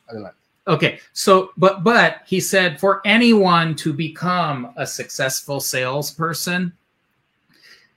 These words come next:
Speaker 2: they first had to be on a scale of one to ten.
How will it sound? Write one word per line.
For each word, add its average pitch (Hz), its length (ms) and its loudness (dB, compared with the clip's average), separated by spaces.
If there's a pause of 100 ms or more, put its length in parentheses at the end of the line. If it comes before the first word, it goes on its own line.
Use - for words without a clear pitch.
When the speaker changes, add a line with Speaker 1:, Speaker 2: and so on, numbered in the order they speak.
(220)
Speaker 2:
they 151 200 4
first 196 500 -2
had 160 520 2
to 156 140 -4
be 139 500 -2 (360)
on 135 160 -2
a 131 60 -2
scale 185 500 -2
of 139 200 -2
one 170 400 0
to 190 160 -2
ten. 131 640 -2